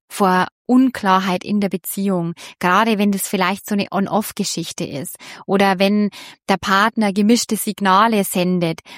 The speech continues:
Das kostet den Stier unglaublich viel Kraft.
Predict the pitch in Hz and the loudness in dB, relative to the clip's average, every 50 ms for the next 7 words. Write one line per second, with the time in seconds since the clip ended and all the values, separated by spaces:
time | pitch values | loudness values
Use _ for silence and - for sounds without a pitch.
0 | - _ - 196 - - - 220 240 214 - 262 233 - 208 196 190 - - - | -14 _ -8 -6 -4 0 2 2 2 2 0 -2 0 0 0 0 0 -2 -2 0
1 | 220 226 247 226 - - 247 269 294 247 208 190 185 190 185 - 196 185 - - | 2 2 2 2 2 2 2 2 2 2 2 2 2 2 2 0 -2 -2 -2 -4
2 | - 190 - - - 190 202 214 - - - | -6 -6 -4 -2 0 0 0 0 -2 -8 -14